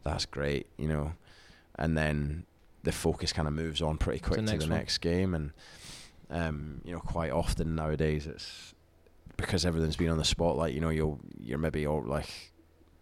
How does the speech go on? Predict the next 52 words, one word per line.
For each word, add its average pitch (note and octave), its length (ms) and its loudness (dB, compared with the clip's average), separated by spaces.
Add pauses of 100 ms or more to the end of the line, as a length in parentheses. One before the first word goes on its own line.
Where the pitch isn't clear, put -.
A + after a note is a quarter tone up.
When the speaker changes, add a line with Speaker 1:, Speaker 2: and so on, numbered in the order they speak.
(140)
Speaker 1:
after D2+ 320 0
the D2+ 100 2
game, D2+ 300 2
you D2+ 80 2
know, D2+ 80 2
you D2 120 0
might D2+ 240 0
already D#2 400 2
be D2+ 100 -4
thinking D#2+ 360 -4
about D2 200 0
little D2 140 2
things D2+ 300 0
you D#2+ 60 -4
could - 120 -6
have D#2 100 -2
done D2 180 0
better D#2+ 440 2
or D#2 80 2
stuff. - 220 2
Speaker 2:
Right. A2+ 160 6
Speaker 1:
Whereas D#2 280 0 (420)
after F#2 320 4
that E2 200 4
game, D#2 220 2
it C#2 60 -2
was D#2 100 -2
like D#2+ 120 0
nothing D#2 300 -2
else C#2 180 -2
mattered. D2 380 0
We'd D2 100 -2
just - 180 -6
beaten C2 200 -4
England D2+ 340 -4
at C#2+ 80 -4
home, D2+ 320 0
and C#2 180 -2 (520)
it C2+ 80 2
was C#2+ 120 4
so D#2+ 200 6
cool. E2 300 6
We, D#2 180 8
I C2 100 4
just - 140 0
remember E2 300 4
everyone D#2 520 2
being C#2 200 -2
so D#2+ 220 0
excited, D2+ 640 0
and, C#2+ 220 -2 (720)
um, D2+ 720 2